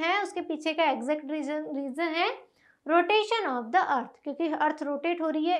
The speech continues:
एक फोर्ट-, फोर्स आ रहा है वहाँ, और उस फोर्स के कारण जो ए-, एयर है, जो विंड है, वो नॉर्थ साउथ ना होते हुए हमें डायरेक्शन चेंज दिखता है, मूव दिखता है उसका डायरेक्शन। क्लियर? इसलिए हम लोगों ने डायग्राम ऐसे स्ट्रेट ना बनाते हुए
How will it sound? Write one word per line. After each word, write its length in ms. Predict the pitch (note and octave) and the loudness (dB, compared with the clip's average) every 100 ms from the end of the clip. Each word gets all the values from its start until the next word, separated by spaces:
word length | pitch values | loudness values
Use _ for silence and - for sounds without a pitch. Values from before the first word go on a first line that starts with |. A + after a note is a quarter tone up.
| D#4 | -2
एक 160 | D4+ - | -6 -2
फोर्ट-, 360 | D#4+ F4 E4+ - | 2 2 0 -2
फोर्स 300 | E4 E4 E4+ | 2 2 4
आ 120 | E4+ E4+ | 4 6
रहा 120 | E4+ | 6
है 100 | E4+ | 6
वहाँ, 220 | F4+ G#4 - - - | 4 4 -2 -18 2
और 160 | D#4+ G4+ | 6 6
उस 220 | A4+ - | 4 0
फोर्स 320 | G4 G4+ A#4 A#4 | 4 6 6 4
के 140 | G4+ | 0
कारण 500 | F#4+ D4+ C4+ E4+ A4 - - - | 6 8 10 8 6 0 -12 0
जो 180 | F4 F#4 | 2 2
ए-, 120 | D#4 D4 | 0 -2
एयर 460 | D4+ D#4+ E4 F#4+ D#4+ | 0 2 4 6 4
है, 160 | C#4 | 2
जो 100 | D#4 | 0
विंड 300 | D4+ F#4+ F4+ | 2 2 4
है, 140 | D4+ D#4 | 4 6
वो 180 | F4+ | 6
नॉर्थ 300 | G4 D#4 D4+ | 6 4 2
साउथ 320 | D#4 D#4 D#4 E4 | 4 2 2 -2
ना 60 | |
होते 280 | D4+ C#4 D4+ | -2 0 0
हुए 120 | E4 | 0
हमें 220 | F4+ G4 C5 - _ - | 0 0 -2 -6 _ 0
डायरेक्शन 380 | C#4+ D#4+ D#4+ G#4 | 4 4 4 0
चेंज 320 | G4 D#4 D4 | 0 0 0
दिखता 320 | A3+ B3 - B3+ | -2 -6 -4 -4
है, 80 | |
मूव 280 | A#3+ D4 D#4+ | -2 -2 -2
दिखता 340 | B3 A3+ - C#4 | -4 -6 -6 -6
है 60 | |
उसका 140 | C#4 D4 | -4 -2
डायरेक्शन। 480 | B3 A3+ A3+ - | -2 -4 -8 -10
क्लियर? 560 | A#3+ - _ D#4 F#4 A#4 - - | -12 -14 _ 0 4 4 2 -8
इसलिए 260 | E4 F#4 A#4 | -2 6 6
हम 180 | G4 E4 | 6 6
लोगों 200 | E4 D#4+ | 4 4
ने 100 | F4 | 6
डायग्राम 440 | E4 D4+ D#4 F#4+ F#4+ - D#4+ | 6 6 6 4 0 -6 -2
ऐसे 200 | D#4+ G4+ | 0 0
स्ट्रेट 460 | F#4+ - G4 G#4+ F#4+ | -2 0 2 2 6
ना 120 | F4+ | 6
बनाते 440 | D#4+ D4 C4+ C#4 E4 | 6 2 0 0 0
हुए 220 | D4+ | 2